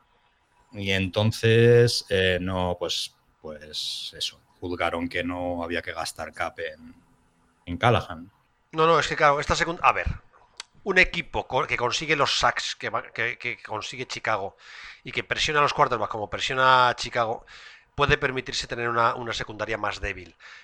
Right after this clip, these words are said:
Speaker 2: Pero la realidad es que se mueven dentro de una división en la que están, eh, Aaron Rodgers, en la que está, eh, Stafford, en la que está Cousin,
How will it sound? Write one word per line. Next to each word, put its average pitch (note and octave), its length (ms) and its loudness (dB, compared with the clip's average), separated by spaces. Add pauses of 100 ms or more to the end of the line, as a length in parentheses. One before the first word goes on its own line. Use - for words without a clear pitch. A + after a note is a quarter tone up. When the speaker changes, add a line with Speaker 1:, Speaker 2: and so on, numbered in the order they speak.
(100)
Speaker 2:
Pero A#2 200 -2
la A#2+ 100 6
realidad B2 300 0
es F#3 80 -2
que A3 80 -8
se G3+ 120 0
mueven E3+ 360 0
dentro D3+ 260 -4
de E3+ 60 0
una E3 160 4
división D3 580 -2
en B2+ 180 -8
la A2+ 100 -4
que G#2+ 100 -12
están, C#3+ 640 6
eh, A2+ 380 -2
Aaron B2+ 320 4
Rodgers, D3 540 0
en A2+ 140 -12
la G#2+ 120 -6
que - 80 -14
está, B2+ 720 4 (420)
eh, A2 420 -2
Stafford, E3 640 4 (320)
en A#2 160 -8
la A2 120 2
que A#2 100 -6
está C3+ 500 2
Cousin, D#3 400 -4